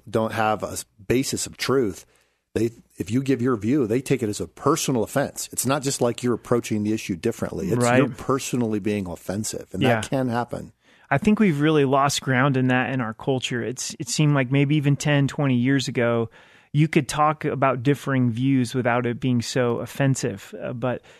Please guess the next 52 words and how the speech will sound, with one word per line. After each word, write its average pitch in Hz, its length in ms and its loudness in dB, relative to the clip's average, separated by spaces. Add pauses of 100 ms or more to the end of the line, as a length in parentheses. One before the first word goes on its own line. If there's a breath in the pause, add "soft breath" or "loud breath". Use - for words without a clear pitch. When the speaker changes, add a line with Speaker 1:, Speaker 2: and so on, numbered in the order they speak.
(180 soft breath)
Speaker 2:
to, 131 140 2
to 131 140 0
have 135 220 2
a 127 80 2
contrary 143 720 2
view, 120 640 2 (100)
uh, 123 220 -8 (420)
all 135 140 2
of 131 80 0
a 127 60 0
sudden 131 340 4
can 131 180 0
become 120 400 0
very, 120 500 2 (760 soft breath)
di-, 127 240 0
you 135 140 -2
know, 120 80 2
we 120 220 -4
get 127 160 2
very 127 280 2
offended. 120 720 0
Speaker 1:
Yeah, - 360 0
Speaker 2:
Uh, 104 300 -6
Speaker 1:
right, 170 500 -2
Speaker 2:
uh, - 140 -10
Speaker 1:
right. 170 380 0
So 147 260 4
it's, - 240 -2
when 143 260 0
you, 135 160 -2
do 131 120 0
you 156 40 4
ever 196 120 0
get 190 220 -2
that 123 180 0
feeling 143 500 0
when 120 100 0
you're 107 120 -2
talking 117 400 -2
to 113 60 -2
someone 117 480 -2
that 101 120 -2
they 135 140 2
don't 156 180 -2
just 120 220 -4
think 120 180 -2
you're 104 140 -2
wrong, 95 500 -4
they 110 140 0
think 113 320 -4
you're 87 100 -6
bad? 90 540 -10